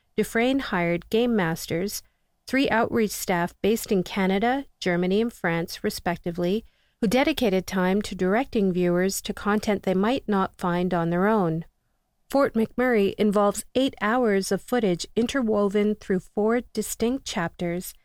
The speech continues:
and the task of the game masters was to assist viewers who may be encountering a play-based approach to documentary for the first time.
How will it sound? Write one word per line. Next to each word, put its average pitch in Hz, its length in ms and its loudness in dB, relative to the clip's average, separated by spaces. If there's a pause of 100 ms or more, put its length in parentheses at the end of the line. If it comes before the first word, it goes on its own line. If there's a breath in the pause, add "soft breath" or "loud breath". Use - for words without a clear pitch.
(200)
and 202 140 2
the 202 80 4
task - 460 -4
of 240 80 -4
the 240 80 0
game 226 340 2
masters 190 600 -2 (100)
was 202 300 0
to 214 160 -2
assist - 580 -2
viewers 175 500 0 (300 soft breath)
who 233 100 2
may 214 220 4
be 277 160 0
encountering 190 800 -2
a 180 80 -2
play-based 214 760 -2
approach 185 480 -4
to 208 140 -4
documentary 190 720 -2
for 180 320 -2
the 180 120 -2
first - 360 -6
time. 208 460 -2